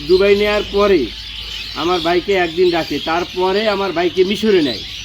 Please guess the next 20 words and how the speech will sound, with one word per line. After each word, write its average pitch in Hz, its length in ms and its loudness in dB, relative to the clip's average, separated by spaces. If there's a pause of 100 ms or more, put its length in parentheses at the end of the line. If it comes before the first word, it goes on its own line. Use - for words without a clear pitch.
(480)
মিশরে 202 440 4
নেওয়ার 208 380 0
পরে 202 240 0
যখন 190 340 -2
আমরা 190 400 0
বলি 190 300 6
যে, 185 280 4
"আমার 175 220 -2
ভাইকে 180 280 -2
মিশরে 202 400 2
নিলা 196 240 2
কেন?" 151 320 -2 (500)
এই 175 240 4 (140)
ব্যাপারে 196 380 -2
দালালের 190 380 -2
সাথে 190 280 -4
আমাদের 185 320 -2 (360)
কথা 359 240 -2
কাটাকাটি 320 640 0 (380)
হয়। 147 220 0